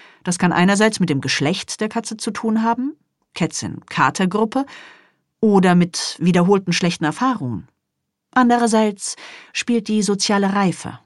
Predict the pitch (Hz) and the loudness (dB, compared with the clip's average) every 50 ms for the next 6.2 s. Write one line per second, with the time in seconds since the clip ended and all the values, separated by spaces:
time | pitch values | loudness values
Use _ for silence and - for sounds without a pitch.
0 | _ _ - 131 117 110 - 143 147 147 147 - 107 - 107 98 95 85 - _ | _ _ -6 -6 -4 -4 -4 -4 -4 -4 -4 -6 -8 -8 -10 -10 -10 -12 -16 _
1 | _ _ _ _ _ _ _ _ _ _ _ _ _ _ _ _ 262 277 262 262 | _ _ _ _ _ _ _ _ _ _ _ _ _ _ _ _ 0 0 0 0
2 | 226 - 220 208 202 180 170 160 165 170 160 151 135 113 - - 120 - - 156 | 0 2 2 2 2 2 0 0 0 2 2 0 0 -2 -4 -6 -6 -4 -4 -4
3 | - - - - - - - - - - 190 185 208 202 202 196 214 196 - 226 | -6 -8 -14 -18 -18 -18 -20 -18 -10 -6 -2 0 2 2 2 2 0 0 0 2
4 | 262 285 269 254 196 170 156 147 151 147 147 151 - - - 196 190 190 185 180 | 4 4 4 4 2 2 0 0 0 -2 -4 -4 -6 -4 0 2 2 4 4 2
5 | 180 - - 156 160 160 160 151 147 143 147 156 160 156 - - _ - - - | 0 -2 -2 0 2 2 2 2 0 0 0 0 0 0 -2 -6 _ -12 -10 -10
6 | - - - - | -10 -10 -12 -16